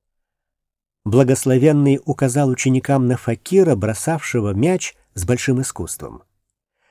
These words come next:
Каждый удар попадал в цель, и два мальчика спешили поднять и принести мяч. Благословенный сказал:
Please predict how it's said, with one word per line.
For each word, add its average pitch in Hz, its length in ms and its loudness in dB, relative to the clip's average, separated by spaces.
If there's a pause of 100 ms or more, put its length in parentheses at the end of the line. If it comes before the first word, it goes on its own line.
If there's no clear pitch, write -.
(120)
Каждый 131 480 2
удар 107 300 -2
попадал 120 440 -2
в - 100 -14
цель, 92 440 -4 (340)
и 165 120 8
два 185 240 2
мальчика 127 500 0
спешили 135 380 2
поднять 156 600 0 (100)
и 165 80 0
принести 123 560 -2
мяч. 85 420 -10 (1160)
Благословенный 117 720 4
сказал: 98 640 -4